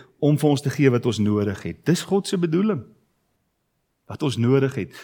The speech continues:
"Gee ons vandag ons daaglikse brood." Iemand vra vir die multimiljonêr Bernard Baruch, "Hoeveel geld is nodig om 'n ryk man gelukkig te maak?"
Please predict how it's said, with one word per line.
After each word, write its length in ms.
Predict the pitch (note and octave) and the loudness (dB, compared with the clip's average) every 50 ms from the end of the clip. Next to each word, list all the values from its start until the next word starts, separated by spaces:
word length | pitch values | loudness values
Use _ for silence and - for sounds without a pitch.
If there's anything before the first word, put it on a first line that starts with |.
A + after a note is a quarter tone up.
| - _ | -20 _
"Gee 300 | - - - D3 E3 E3 | -10 0 4 4 6 6
ons 220 | E3+ E3+ D#3+ - | 4 2 0 0
vandag 380 | - F3+ D#3 C#3 D3+ D3+ C#3 E3 | -2 -2 2 2 2 2 2 -4
ons 160 | D3+ B2+ A2+ | -6 -4 -2
daaglikse 560 | B2 B2+ C#3 D3 C#3 D3+ D3+ C#3 - - C#3 | 0 0 0 0 -2 -6 -8 -8 -8 -8 -8
brood." 520 | B2 B2 A#2+ C3+ C3 B2 - - _ _ _ _ _ _ _ _ _ _ _ _ _ _ _ _ _ _ _ _ _ _ _ _ _ _ _ _ _ - - - - _ _ _ | -6 -4 -4 -4 -4 -6 -8 -10 _ _ _ _ _ _ _ _ _ _ _ _ _ _ _ _ _ _ _ _ _ _ _ _ _ _ _ _ _ -20 -20 -20 -20 _ _ _
Iemand 320 | - F#3+ G3 G#3 G#3+ G#3+ - | 6 8 10 10 10 8 6
vra 320 | - - G3+ G#3 G3+ G3+ | 4 4 8 10 10 10
vir 140 | F#3 - F#3+ | 10 8 6
die 100 | G3+ F#3 | 6 8
multimiljonêr 1400 | D#3 D3 D3+ F3+ G3+ - G3+ G#3 F#3+ F#3 F3+ F3 E3+ D3+ D#3+ F3 F3 F3+ E3+ D#3+ D3 C#3 D#3 E3+ E3+ D#3+ - - - - - - | 8 10 10 8 8 8 6 6 8 8 6 6 6 6 6 8 10 10 8 8 8 8 8 8 8 6 4 -2 -14 -18 -16 -12
Bernard 680 | - G2 C#3 D#3 F3 F#3+ F#3 F#3 F3 F3 F3 D#3 C3+ B2+ | 2 6 8 10 12 12 10 10 8 6 6 4 4 6
Baruch, 600 | D3 D3 D3 D3+ F#3+ D#3+ - - - - - - _ _ _ _ _ _ _ _ _ _ _ _ _ _ _ _ _ _ _ - _ _ _ _ | 6 8 10 10 8 8 8 4 -4 -6 -10 -12 _ _ _ _ _ _ _ _ _ _ _ _ _ _ _ _ _ _ _ -20 _ _ _ _
"Hoeveel 600 | _ G#2+ A#2+ G3 C4+ D4 - - F4 F4 F4 E4+ | _ 0 2 2 2 2 4 4 4 4 4 2
geld 540 | - - - - B3+ A#3+ A#3+ A#3+ A#3 A3+ - | -2 -4 0 2 4 4 6 4 2 2 2
is 160 | G#3 F3+ - | 0 0 2
nodig 580 | C#3 B2+ B2+ C3+ D3 E3 D#3+ D#3 D#3+ D3 - - - - _ _ _ _ _ - | 0 2 4 4 6 6 6 6 6 4 4 -2 -16 -20 _ _ _ _ _ 2
om 240 | D3 C#3+ C#3+ - | 4 4 4 4
'n 140 | - C#3 B2+ A2+ A2 A#2 | 2 0 0 0 2 4
ryk 260 | B2+ C#3+ C#3 - - | 2 2 2 0 -2
man 360 | A#2+ A2+ A#2+ A#2+ A#2+ A#2+ A#2 | 0 0 2 0 0 -2 -6
gelukkig 580 | - - A#2+ A2+ G#2+ A2 G#2+ - A2 G#2 - - | -6 -4 -2 0 2 0 2 0 -4 -6 -4 -8
te 100 | - G2+ | -6 -6
maak?" 520 | F#2+ F2+ E2 D#2 D#2 - _ - - _ | -4 -4 -6 -8 -10 -12 _ -20 -20 _